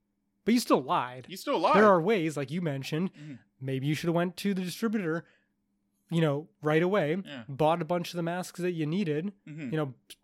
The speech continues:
Speaker 1: just bought them all
Speaker 2: Just
Speaker 1: out,
Speaker 2: bought them all
Speaker 1: and
Speaker 2: out.
Speaker 1: then told the public two weeks later.
Speaker 2: Make a contract with them. Just be like, "Hey, for the next two months, only sell to us, and we'll buy it at this price."
Speaker 1: Exactly,
Speaker 2: Like,
Speaker 1: right?
Speaker 2: we'll buy it at a higher price so that you only sell to us. Something
Speaker 1: Yeah,
Speaker 2: like that.
Speaker 1: and then they can control the distribution because it's a pandemic and it makes sense. You know what I mean?
Speaker 2: Yeah.
Speaker 1: Like,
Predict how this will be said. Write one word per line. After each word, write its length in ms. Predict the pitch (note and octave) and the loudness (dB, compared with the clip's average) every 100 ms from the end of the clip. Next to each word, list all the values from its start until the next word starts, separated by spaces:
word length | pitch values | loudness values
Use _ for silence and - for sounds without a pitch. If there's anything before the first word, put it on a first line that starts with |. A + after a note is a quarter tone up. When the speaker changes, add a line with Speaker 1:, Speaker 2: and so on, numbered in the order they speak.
| - F#3 | -18 -12
Speaker 1:
just 240 | D#3+ C#3 | -10 -2
bought 220 | E3 F3 | 0 0
them 100 | E3+ | 0
all 180 | E3 F#3 | 0 0
Speaker 2:
Just 180 | F#3 D#3 | 0 0
Speaker 1:
out, 100 | F3 | 0
Speaker 2:
bought 180 | D#3 E3 | -2 0
them 140 | E3 | -4
all 100 | E3+ | 0
Speaker 1:
and 140 | F3 D#3+ | 2 6
Speaker 2:
out. 40 | |
Speaker 1:
then 240 | F3 G3 F#3+ | 6 6 2
told 260 | G3+ F3+ | -2 -2
the 80 | D3+ | -4
public 380 | - D#3+ C#3+ - | -2 -4 -4 -6
two 160 | D#3+ | -6
weeks 260 | C#3 C3 - | -6 -8 -10
later. 260 | C#3 B2+ - | -12 -10 -8
Speaker 2:
Make 280 | C#3 E3+ | -4 -4
a 40 | F3 | -4
contract 540 | G#3 A3 A3+ F3+ E3 | -2 0 0 0 0
with 160 | D#3 - | -6 -6
them. 140 | C#3 | -6
Just 160 | C3+ C#3+ | -6 -8
be 100 | E3 | -4
like, 200 | D3 C3+ | -4 -2
"Hey, 160 | E3 C#3+ | -2 -4
for 180 | - | -4
the 80 | C3+ | -8
next 240 | C3+ C#3 - | -6 -8 -10
two 160 | F3 | -8
months, 260 | C#3 C3+ C3+ | -6 -6 -8
only 200 | C3+ C3+ | -10 -10
sell 220 | C3 C#3 | -6 -8
to 140 | C3 B2+ | -6 -6
us, 160 | C#3+ | -6
and 100 | C#3 | -6
we'll 100 | B2 | -6
buy 220 | B2 C3 B2+ | -2 0 2
it 80 | |
at 120 | A#2 - | -2 -6
this 160 | A2+ | -12
price." 220 | - G#2+ | -10 -6
Speaker 1:
Exactly, 480 | E3+ C#3 G#3+ F3 C#3 | -4 0 0 0 -4
Speaker 2:
Like, 140 | B2 C#3 | -2 0
Speaker 1:
right? 120 | F3+ | 2
Speaker 2:
we'll 80 | E3 | 2
buy 240 | E3+ E3 | 4 4
it 80 | E3+ | 4
at 120 | D3 | 2
a 60 | C#3 | 0
higher 340 | - D3+ D3+ | 0 0 0
price 300 | D3 D#3+ E3+ | -2 -4 -4
so 140 | - C3+ | -6 -8
that 120 | C3 | -6
you 140 | C3 | -8
only 240 | C3 C3 B2 | -8 -10 -10
sell 160 | C3 | -10
to 140 | B2 G2+ | -10 -12
us. 120 | A#2 | -8
Something 220 | A#3 G#3+ | -6 -2
Speaker 1:
Yeah, 60 | F#3 | -2
Speaker 2:
like 140 | - | -2
that. 160 | C3+ E3+ | -2 0
Speaker 1:
and 60 | |
then 120 | F3+ | 0
they 80 | E3+ | -2
can 160 | E3 D#3 | -4 -6
control 400 | E3+ C#3+ E3+ D#3+ | -8 -4 -4 -4
the 80 | D3+ | -4
distribution 640 | D3 - D3+ D#3 D#3 D3+ | -6 -6 -4 -4 -4 -6
because 180 | C#3 C#3+ | -6 -6
it's 120 | C#3 | -6
a 40 | |
pandemic 480 | C#3 D3 C#3 C#3+ C#3 | -8 -8 -6 -6 -6
and 80 | C#3+ | -8
it 40 | |
makes 260 | C3+ C3 - | -8 -12 -10
sense. 320 | F3 B2+ - | -10 -10 -10
You 40 | D3+ | -6
know 60 | |
what 60 | D#3+ | -4
I 20 | |
mean? 80 | F3+ | -4
Speaker 2:
Yeah. 40 | |
Speaker 1:
Like, 140 | D#3 | -6